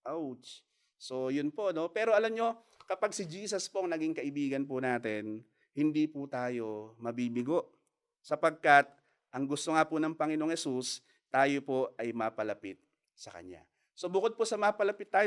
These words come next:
sa Panginoon, i-share din po natin si Jesus. Kayo na mga nakikinig, mga kaagapay, no? Kung kayo po ay maayos ang inyong personal relationship sa Panginoon, at kung ang ating Panginoon ay nauuhaw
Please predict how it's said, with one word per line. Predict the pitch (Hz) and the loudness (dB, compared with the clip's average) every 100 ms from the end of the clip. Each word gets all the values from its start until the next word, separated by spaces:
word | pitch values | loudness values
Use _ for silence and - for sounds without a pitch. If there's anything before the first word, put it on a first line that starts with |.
| 196 | 2
sa | |
Panginoon, | 214 208 208 196 226 247 247 - _ _ | -2 -2 0 2 4 4 2 -6 _ _
i-share | 208 254 240 | -4 2 2
din | 214 220 | 0 -6
po | 226 | -4
natin | 220 220 | -2 -2
si | 214 175 | -8 -4
Jesus. | 214 277 175 107 - - _ - | -2 0 2 0 -2 -16 _ -4
Kayo | 170 202 | 2 2
na | 208 190 | 2 0
mga | 185 180 | 0 0
nakikinig, | 202 208 196 196 156 107 _ _ _ _ _ - | -2 -6 -6 -4 -6 -8 _ _ _ _ _ -2
mga | 165 170 | -2 2
kaagapay, | 151 165 156 151 202 156 | 0 4 4 4 0 0
no? | 170 | -2
Kung | 160 | -6
kayo | 151 147 | -4 -2
po | 151 165 | -2 -2
ay | 139 135 | -2 -4
maayos | 131 - 139 175 170 | -8 -6 -2 0 -2
ang | 151 | -4
inyong | 156 156 | -2 -4
personal | 156 170 170 165 | -4 -8 -4 -4
relationship | 160 131 135 160 185 170 175 | -4 -4 -4 -4 -6 -10 -16
sa | - | -14
Panginoon, | 180 170 170 156 196 233 233 _ - | -8 -6 -4 -2 -2 -4 -14 _ -8
at | 143 - | -6 -2
kung | 170 | -2
ang | 156 156 | 0 0
ating | 160 160 165 | 0 0 -4
Panginoon | 165 160 160 123 240 180 | -2 -2 -2 -2 -2 -2
ay | 170 | -2
nauuhaw | 160 180 214 285 240 160 101 | -2 -2 -2 -4 -2 -2 -2